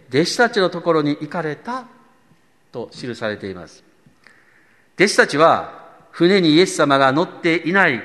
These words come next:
ことや、早く来てくれない、助けに来てくれないことをきっとつぶやいたでしょう。しかしイエス様は弟子たちのところに行かれた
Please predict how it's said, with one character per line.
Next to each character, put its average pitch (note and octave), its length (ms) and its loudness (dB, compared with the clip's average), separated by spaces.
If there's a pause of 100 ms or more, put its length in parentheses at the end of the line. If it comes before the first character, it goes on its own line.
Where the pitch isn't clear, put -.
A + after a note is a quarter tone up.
こ D3 120 -6
と A#2+ 160 -6
や、 C3 260 -4 (880)
早 G3+ 240 2
く F3+ 220 -6
来 - 120 -16
て G3 140 -2
く F#3+ 100 -6
れ G3 120 0
な G#3+ 160 2
い、 F3+ 120 -2
助 G#3 320 -4
け G3+ 60 -6
に G3+ 80 -10
来 - 80 -20
て A3 100 -8
く G3 140 -6
れ G#3+ 120 0
な G#3+ 160 4
い G3 100 -2
こ F#3+ 100 -8
と G3 140 -4
を E3+ 40 -4
き A#3+ 120 -8
っ A#3 40 -8
と C4+ 120 -4
つ - 240 -10
ぶ C#4+ 100 -4
や C#4 140 4
い G#3 80 -2
た D#3+ 100 2
で C3+ 120 -2
し D#3 100 -6
ょ C#3 180 -2 (1200)
う。 - 40 -18
し - 100 -12
か D#4 160 0
し D#4 140 -10
イ - 20 -6
エ C#4 80 -6
ス C#4 80 -14
様 C3+ 220 -8
は A2+ 220 -12 (600)
弟 F#3 140 2
子 - 140 -6
た C4 120 0
ち F#3 120 -6
の C#3+ 100 -6
と C#3+ 100 -16
こ C#3+ 140 -10
ろ A#2 80 -8
に A#2+ 240 -8 (540)
行 G3 120 -12
か B3 220 0
れ A3 160 -2
た - 300 -6